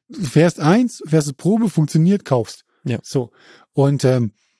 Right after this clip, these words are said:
Speaker 1: hier haben sie die Chance, zum ersten Mal neun verschiedene oder acht verschiedene Bikes, je nach Testtag, im direkten Vergleich zu fahren. Und dann fällt dir ja schon mal auf, irgendwie, dass so eine Benda müde ist oder so und dass der Peugeot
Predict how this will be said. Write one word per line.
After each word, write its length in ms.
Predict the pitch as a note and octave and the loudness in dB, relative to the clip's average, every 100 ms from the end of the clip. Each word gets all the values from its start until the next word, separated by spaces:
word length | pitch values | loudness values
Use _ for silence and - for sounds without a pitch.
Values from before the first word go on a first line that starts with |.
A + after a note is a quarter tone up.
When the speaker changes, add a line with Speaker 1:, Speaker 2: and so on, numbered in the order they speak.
| _ _ - | _ _ -4
Speaker 1:
hier 280 | - A3 G#3 | 4 6 6
haben 120 | D#3+ | 2
sie 80 | C#3 | 2
die 80 | C#3+ | 0
Chance, 360 | - D3+ G3 | 2 0 0
zum 120 | - | -2
ersten 400 | E3+ F3 G3 - | -2 -2 -2 -2
Mal 300 | F3 D#3+ E3+ C4 | -2 -2 -4 -2
neun 420 | E3+ F3+ F#3+ F3+ | 0 2 2 0
verschiedene 680 | - D#3+ D3+ G3+ A#3+ G#3+ D#3+ | 0 -2 0 2 2 2 0
oder 160 | D3 | -4
acht 200 | - - | -10 -8
verschiedene 640 | E3+ D3+ - G#3+ F#3 C#3+ | -6 -4 -2 -2 0 -2
Bikes, 500 | A#2 A#2 A#2+ F3 - - - _ | -2 -4 -2 -2 -6 -18 -20 _
je 160 | - | -2
nach 200 | C3+ B2+ | 0 0
Testtag, 600 | - D3+ - - D3+ F#3+ - _ _ _ _ _ _ | 0 -2 -2 -4 -2 -4 -8 _ _ _ _ _ _
im 180 | G3 G#3 | 2 4
direkten 400 | E3+ C#3+ D3+ - | 4 0 -2 -4
Vergleich 400 | C#3+ D3+ F#3+ A3+ | -2 0 2 0
zu 140 | - D3+ | -2 -4
fahren. 320 | A#2 G#2 F#2 _ _ _ | -4 -6 -10 _ _ _
Und 160 | D3 C#3 | 0 2
dann 140 | D3+ | 2
fällt 260 | - D#3 D3 | 2 2 2
dir 80 | C3+ | 0
ja 140 | B2 | 2
schon 220 | - A#3 | 2 2
mal 180 | G3 C#3 | 2 0
auf, 280 | B2+ C3+ - | 0 -2 -2
irgendwie, 340 | C3+ C3 C3 | -4 -2 -2
dass 220 | B2+ C3+ | -2 -2
so 100 | - | 0
eine 260 | B2+ A#2+ A2+ _ _ _ _ _ _ _ - | 0 -2 -6 _ _ _ _ _ _ _ -2
Benda 560 | C3 D3 C3+ B2 B2 - _ _ _ - | 2 2 2 0 -2 -6 _ _ _ -2
müde 360 | C3 D#3+ D3 | 2 4 2
ist 360 | D#3 C#3+ C#3 - | 0 0 -4 -6
oder 240 | B2+ C3 | -4 -2
so 180 | A#2 D3 | -2 -2
und 140 | C#3+ | -2
dass 120 | B2+ - | -4 -2
der 180 | C3 | -2
Peugeot 680 | A#2+ - B2+ A2 C#3+ D#3 D#3 | -2 -2 -2 2 2 2 0